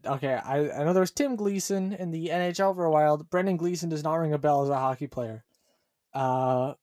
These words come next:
man, if you really give me four Super Bowlers before you give me one Golden Globe, that's some real mean teacher shit. So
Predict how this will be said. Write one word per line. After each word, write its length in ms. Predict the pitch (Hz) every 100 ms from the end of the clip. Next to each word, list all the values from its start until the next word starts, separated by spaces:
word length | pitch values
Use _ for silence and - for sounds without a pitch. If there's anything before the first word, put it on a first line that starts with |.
| -
man, 600 | 147 139 135 131 123 131 -
if 160 | 180 175
you 200 | 226 247
really 260 | 214 208 185
give 180 | 185 170
me 160 | 165
four 440 | 151 - 190 208 185
Super 280 | - 180
Bowlers 560 | 170 156 139 131 131 131
before 360 | 156 143 165 165
you 140 | 151
give 240 | 151 156 147
me 360 | 151 147 151 170 _
one 640 | 160 147 170 170 160 165 170 160
Golden 320 | 160 151 151
Globe, 440 | 143 135 131 135
that's 220 | 185 202 -
some 280 | 214 180 -
real 320 | 160 170 165 165 _ _ -
mean 300 | 151 170 165
teacher 380 | - 170 156 139
shit. 320 | - 139 135 -
So 480 | - 147 135 127